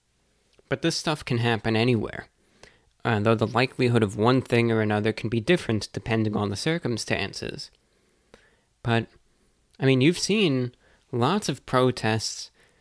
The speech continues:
uh, major ones all over the world, uh, this year, you know? I mean, look at South America, for instance, right? In Chile, uh, Ecuador, Bolivia, uh, you know, Venezuela,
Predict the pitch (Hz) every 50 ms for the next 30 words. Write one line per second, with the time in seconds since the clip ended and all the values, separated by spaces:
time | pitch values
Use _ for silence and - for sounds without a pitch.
0 | _ _ - - 120 117 113 113 113 - 117 117 143 202 214 - 135 113 104 104
1 | 104 104 104 107 104 107 127 165 185 175 170 160 139 127 120 113 107 113 139 165
2 | 180 139 110 107 101 104 98 117 113 - - - 131 185 208 110 107 104 107 107
3 | 110 110 110 120 - _ _ - - _ _ _ _ _ _ _ _ - 127 123
4 | 120 120 123 139 139 139 123 - - 127 123 123 120 - 117 113 127 180 220 190
5 | - - 110 104 - - 120 120 113 110 107 - - - 117 123 127 127 - -
6 | - - _ _ _ _ _ _ _ _ 127 123 123 123 113 113 110 104 98 -
7 | - 143 147 127 127 123 123 131 131 131 - - - - _ _ _ _ _ -
8 | 117 110 110 107 - - 127 - - 139 127 113 120 123 123 123 127 131 139 139
9 | - _ _ _ _ _ _ - 117 101 110 113 110 113 117 113 117 123 147 151
10 | - _ _ _ _ _ _ _ _ _ _ _ _ - - 117 110 107 107 104
11 | - - 127 113 107 107 110 110 - _ _ _ _ _ - - _ _ _ _
12 | - 120 107 123 127 123 117 110 - 117 110 104 107 107 107 113 127 143 -